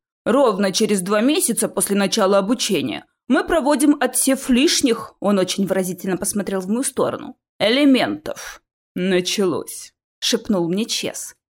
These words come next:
«Сегодня мы проведем ряд поединков, в которых выяснится, кто из вас самое слабое звено».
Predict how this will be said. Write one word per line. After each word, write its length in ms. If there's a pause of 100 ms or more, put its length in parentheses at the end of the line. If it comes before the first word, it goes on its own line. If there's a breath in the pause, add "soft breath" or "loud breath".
(160)
«Сегодня 540
мы 120
проведем 540
ряд 240
поединков, 760
в 100
которых 380
выяснится, 680
кто 300
из 220
вас 300
самое 320
слабое 520
звено». 600